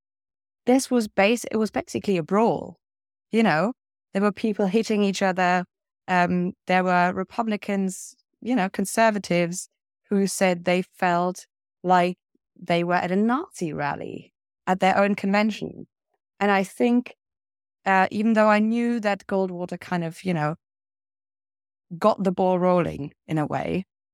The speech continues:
um, I think the sort of, the intensity of how extreme that must have been, um,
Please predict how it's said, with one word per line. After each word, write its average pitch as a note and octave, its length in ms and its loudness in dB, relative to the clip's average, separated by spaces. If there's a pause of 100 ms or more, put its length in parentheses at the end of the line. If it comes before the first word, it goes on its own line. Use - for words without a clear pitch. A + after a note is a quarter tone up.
(120)
um, E3 420 0 (480)
I G#3 220 2
think F#3+ 460 -4
the E3+ 580 -6 (280)
sort - 260 -6
of, D#3 180 -4 (1400)
the G#3 160 -2
intensity G3 840 -2
of - 160 -6
how F#3 320 0
extreme E3 680 -4 (260)
that F#3 160 -2
must F#3 220 -2
have F3 120 -8
been, D#3+ 340 -2 (920)
um, E3+ 460 2